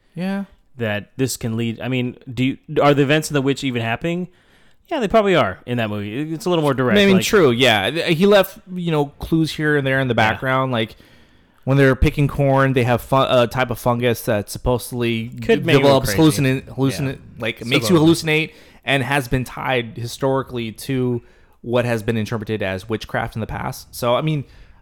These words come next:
Speaker 1: I like that, but it's just like, okay.
Speaker 2: Yeah, I still think they,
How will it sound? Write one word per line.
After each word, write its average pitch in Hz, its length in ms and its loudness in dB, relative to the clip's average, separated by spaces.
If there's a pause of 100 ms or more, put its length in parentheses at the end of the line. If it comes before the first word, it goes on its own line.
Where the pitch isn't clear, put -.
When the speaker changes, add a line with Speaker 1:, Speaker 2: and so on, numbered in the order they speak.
(160)
Speaker 1:
I 143 60 -4
like 160 280 0
that, 135 440 -2
but 127 220 -4
it's - 180 -10
just 147 220 -8
like, 123 360 -4 (800)
okay. 135 540 -8 (560)
Speaker 2:
Yeah, 135 300 2
I 160 160 4
still 185 340 0
think 147 400 -2
they, 131 640 0